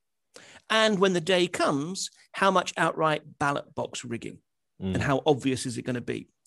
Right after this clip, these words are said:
Speaker 1: So really, the whole effort of, of this kind of campaign was not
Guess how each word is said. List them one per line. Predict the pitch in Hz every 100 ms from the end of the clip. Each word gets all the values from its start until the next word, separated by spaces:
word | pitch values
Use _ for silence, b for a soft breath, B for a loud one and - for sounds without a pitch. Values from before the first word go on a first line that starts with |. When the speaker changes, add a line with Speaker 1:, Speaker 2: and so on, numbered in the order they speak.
| B B
Speaker 1:
So | - 233 233
really, | 196 220 311 415 339
the | 202
whole | 180 302 294
effort | 285 285 247 190
of, | 165
of | 165 156
this | 185
kind | - 165
of |
campaign | - 147 151 185 151 135
was | 139
not | 220 285